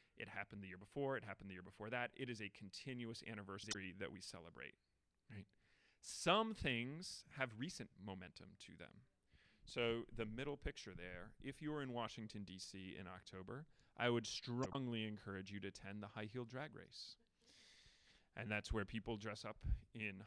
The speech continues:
high heels and drag, and they race down Sixteenth Street. It is one of the greatest nights in the city.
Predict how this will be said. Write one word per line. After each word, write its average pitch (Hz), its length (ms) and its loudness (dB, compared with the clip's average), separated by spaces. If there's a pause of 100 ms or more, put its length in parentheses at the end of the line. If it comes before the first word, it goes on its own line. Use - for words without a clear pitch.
(100)
high 95 80 -8
heels - 640 -8 (300)
and 104 220 -4
drag, 107 340 -6 (420)
and 107 180 0
they 95 140 0
race 98 460 2
down 127 260 -4
Sixteenth - 460 -8
Street. - 300 -12 (800)
It 123 160 2
is 113 420 0 (180)
one 120 300 4
of 117 120 0
the 120 60 2
greatest 110 360 0
nights 107 260 -6
in 101 100 -6
the 92 60 -8
city. 110 280 -10